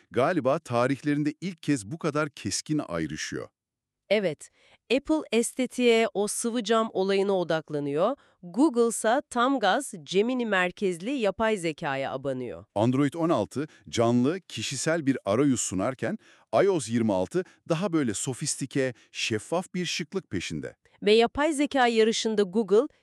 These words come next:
Speaker 2: Gemini ile öne fırlamaya çalışırken Apple'ın yeni Siri'si, e, biraz tekliyor gibi görünüyor.
Speaker 1: Aynen. Sonuç ne? Analistlerin dediği gibi o gerçek anlamda yapay zekalı telefon deneyimini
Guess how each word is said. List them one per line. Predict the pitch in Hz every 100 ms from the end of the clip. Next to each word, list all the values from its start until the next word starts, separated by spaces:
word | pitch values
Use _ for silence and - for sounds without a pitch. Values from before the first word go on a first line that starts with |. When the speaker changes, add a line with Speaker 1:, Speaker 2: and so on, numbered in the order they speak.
| _
Speaker 2:
Gemini | 160 202 226 226 202
ile | 185 180
öne | 175 175
fırlamaya | - 190 190 185 175
çalışırken | 165 185 165 - 170 143 190 269 370 _ _ _ 226
Apple'ın | 294 254 240
yeni | 220 208 233
Siri'si, | 240 - 175 156 - 240 311 - _ _ -
e, | 208 208 208 190 -
biraz | 302 269 285
tekliyor | - 269 - 262 226
gibi | 156 143
görünüyor. | 135 139 135 131 120 123 - _ _
Speaker 1:
Aynen. | 80 135 160 82 _ - _
Sonuç | - - 104 151 -
ne? | 110 95 - _ - - _
Analistlerin | 107 120 120 - 147 202
dediği | 208 170 196
gibi | 165 92 143 -
o | - 113 98
gerçek | 90 90 - 202
anlamda | 220 196 170 147 139
yapay | 101 - 151
zekalı | 175 165 160 143 147
telefon | - 135 131 143 135
deneyimini | 117 107 95 107